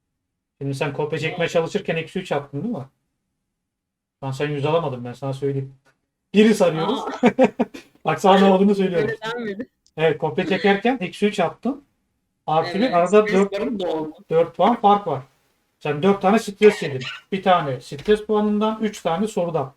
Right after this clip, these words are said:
Speaker 1: Sen onu yakalandığın için aslında şöyle oynayacağız. Sen orada yakalandın. <laughs> Stres barında
Speaker 2: Eyvah.
Speaker 1: olduğu için sürenden yiyeceğiz. Yani süren bitti.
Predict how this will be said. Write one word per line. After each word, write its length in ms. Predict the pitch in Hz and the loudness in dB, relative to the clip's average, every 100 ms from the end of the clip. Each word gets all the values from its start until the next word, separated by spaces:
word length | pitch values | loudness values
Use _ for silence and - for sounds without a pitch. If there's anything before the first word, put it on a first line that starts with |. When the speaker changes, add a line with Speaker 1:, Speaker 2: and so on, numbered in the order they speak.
| _ _ _ _ - | _ _ _ _ -6
Speaker 1:
Sen 180 | 160 | -6
onu 220 | 160 185 180 | -2 -2 0
yakalandığın 540 | 165 190 208 214 220 | 2 4 4 4 2
için 340 | 202 254 269 _ _ - | 0 -6 -10 _ _ -18
aslında 240 | - 214 | -8 -6
şöyle 240 | - 170 156 | -2 0 0
oynayacağız. 460 | 135 131 233 - _ _ _ _ _ _ _ - | 0 0 -4 -6 _ _ _ _ _ _ _ 4
Sen 80 | 208 | 6
orada 220 | 226 254 | 10 8
yakalandın. 540 | 254 247 202 208 285 - - _ 208 - | 10 8 8 4 0 -6 -18 _ -12 -12
<laughs> 520 | - _ _ _ 208 | -20 _ _ _ -4
Stres 200 | - 226 | 2 4
barında 120 | 196 175 180 | 4 2 8
Speaker 2:
Eyvah. 60 | |
Speaker 1:
olduğu 240 | 202 220 240 | 8 8 4
için 160 | 285 | 0
sürenden 460 | 285 208 196 202 208 | 0 2 2 2 2
yiyeceğiz. 340 | 160 190 220 | 0 -2 -2
Yani 180 | 170 214 | -2 -2
süren 320 | - 196 220 | 0 0 0
bitti. 360 | 196 - 180 | -2 -4 -6